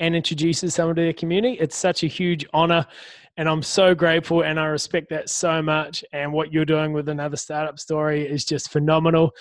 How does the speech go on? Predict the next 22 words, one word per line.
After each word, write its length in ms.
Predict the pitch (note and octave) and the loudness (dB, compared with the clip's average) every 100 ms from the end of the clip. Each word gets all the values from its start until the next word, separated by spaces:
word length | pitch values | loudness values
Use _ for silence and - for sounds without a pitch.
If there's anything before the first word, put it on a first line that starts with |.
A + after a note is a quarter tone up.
| - - | -20 -18
So 180 | - F#3+ | 2 4
thank 320 | F3+ - - | 6 4 4
you 120 | G#3+ F3+ | 2 4
very 180 | G3 | 6
much 220 | G3 G3 - | 6 2 2
for 120 | G3+ | 4
the 120 | G3 | 6
opportunity. 600 | F3+ F#3+ G3+ G#3+ A3 A3+ | 4 2 4 4 4 2
And 100 | F3 F3 | 2 2
to 80 | |
all 120 | F#3+ G3 | 4 4
the 100 | F#3+ | 6
listeners, 460 | G3+ - A3+ - | 4 4 2 2
thank 360 | - A#3 A3 A3+ | 2 2 2 4
you. 300 | B3 B3+ - | 6 6 4
No 280 | F#3 B3+ C#4 | 4 6 6
pressure, 420 | - G3+ - G#3 | 4 4 6 4
but 180 | F3+ E3+ | 4 2
go 160 | G#3 | 2
buy 160 | A3 A3+ | 4 4
the 120 | G#3+ | 4
book. 220 | F#3 F3 | 4 2